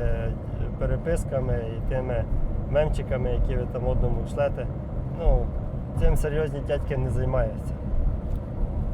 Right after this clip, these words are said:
Серйозні дядьки будуть виламувати вам двері в хату у всьому будинку. Такий от мій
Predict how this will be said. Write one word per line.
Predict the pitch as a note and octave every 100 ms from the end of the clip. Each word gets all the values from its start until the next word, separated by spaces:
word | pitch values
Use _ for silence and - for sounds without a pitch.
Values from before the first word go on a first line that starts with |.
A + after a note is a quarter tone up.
| - - - - -
Серйозні | C#3 D3+ D#3 C#3+ C#3
дядьки | - - C#3+
будуть | - - -
виламувати | C3 C#3 C3+ B2 B2 A#2 -
вам | B2 -
двері | C3+ C3
в | -
хату | - F3 - - - - - - - - - - - - - - - -
у |
всьому | - D#3+ D3+
будинку. | C#3+ C#3 B2+ A2 B2 - - - - - - - - - - - - - - -
Такий | C3 C#3 D#3
от | D3 C3+
мій | C3+